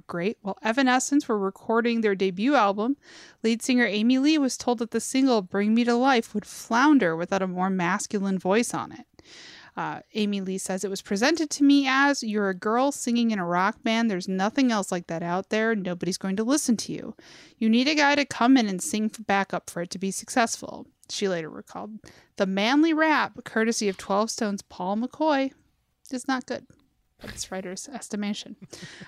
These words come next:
Uh, and I am not here to disagree with that. Uh, up next, we get Woodstock ninety-nine gets completely out of control. The Anger Management Tour cements the rap rock connection.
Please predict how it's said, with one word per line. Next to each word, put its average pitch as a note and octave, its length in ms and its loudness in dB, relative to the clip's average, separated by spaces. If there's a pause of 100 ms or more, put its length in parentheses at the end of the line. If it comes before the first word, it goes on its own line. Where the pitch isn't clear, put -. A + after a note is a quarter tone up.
Uh, A3 280 4
and B3 420 2
I A3+ 180 2
am A#3 380 2
not G#3+ 180 0
here F#3+ 140 -4
to F#3 80 -8
disagree - 380 -10
with G3 120 -16
that. - 320 -18 (1200)
Uh, G#3 300 0
up B3 220 -4
next, B3+ 340 2
we B3+ 40 2
get C4 160 -2
Woodstock C#4+ 640 0
ninety-nine A#3 840 2
gets - 340 -4
completely G#3 1160 -2
out F3+ 160 -6
of - 180 -14
control. G3+ 720 -2 (360)
The G#3 340 -4
Anger B3+ 300 2
Management A#3 640 -2
Tour A#3 340 -2
cements F#3 720 -4
the F3 140 -4
rap F3 440 -4 (120)
rock F#3+ 340 -4 (140)
connection. G3+ 760 -4